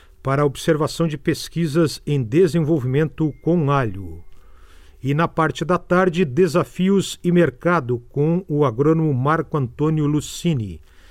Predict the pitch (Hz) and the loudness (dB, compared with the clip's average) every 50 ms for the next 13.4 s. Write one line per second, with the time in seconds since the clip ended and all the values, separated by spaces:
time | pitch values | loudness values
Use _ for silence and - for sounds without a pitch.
0 | - - - - - - - - - - - 135 117 - 170 165 170 170 180 185 | -20 -20 -20 -20 -20 -20 -20 -20 -16 -12 -12 -6 -2 -2 0 2 2 2 2 2
1 | 185 - - - - 190 156 143 165 175 160 - - - - 139 143 131 - - | 2 0 -2 0 2 4 4 6 4 4 2 0 -6 -6 -4 -2 -2 -2 -4 -4
2 | - 143 139 139 135 135 120 120 131 156 180 170 165 151 143 139 127 123 160 165 | -2 -2 0 0 0 -2 -2 0 0 2 2 2 2 2 2 0 0 2 0 0
3 | 147 110 127 147 160 170 151 156 180 180 180 180 - - - - - - - - | 0 0 0 0 0 0 0 0 0 0 0 -4 -10 -20 -20 -20 -20 -20 -20 -20
4 | - - - - - - - - - - - - - - - - - _ - - | -20 -20 -20 -20 -20 -20 -20 -20 -20 -20 -20 -20 -20 -20 -20 -20 -20 _ -6 0
5 | - 180 190 185 - 190 180 175 139 117 151 165 165 135 123 - - 156 - - | 2 4 4 4 4 4 4 2 4 4 4 4 4 2 0 -2 -2 -2 -2 -2
6 | - - 170 175 143 160 170 151 151 139 - - 165 - - 139 - - 160 156 | -4 -2 0 0 2 2 2 2 0 -2 -2 -2 -4 -2 -4 -4 -4 -2 -2 -2
7 | 147 147 - - 151 139 139 147 143 120 135 - - 143 139 127 123 117 - 139 | -2 -2 -4 -2 -2 -2 0 0 -2 -2 -4 -4 0 0 0 0 -2 -4 -4 -2
8 | 139 151 139 127 175 156 147 160 170 175 180 185 180 - - - - - - - | -2 -2 0 0 2 2 4 4 4 4 4 2 2 -4 -12 -20 -20 -20 -20 -20
9 | - - - - - 156 151 160 175 160 143 - - - 196 196 - 185 180 170 | -20 -20 -6 0 0 2 2 4 2 2 0 0 0 0 2 2 2 0 0 0
10 | 180 - - - 175 170 175 165 - - 165 - - - - 170 175 151 160 170 | -2 -2 0 0 0 2 2 0 0 -2 -4 -4 -4 -4 -2 0 0 2 0 0
11 | - - - 156 151 147 131 107 104 156 180 180 156 127 165 165 135 151 170 139 | 0 0 -2 0 2 0 0 0 2 4 4 4 4 2 0 -2 0 0 0 0
12 | 123 123 127 143 160 147 - - 151 139 139 143 139 - - 156 131 117 - - | 0 -2 -2 -2 -2 -2 -4 -4 -4 -2 -2 -2 -2 -2 -4 -6 -6 -6 -6 -4
13 | 139 147 151 151 151 151 151 | -2 0 2 2 2 0 -2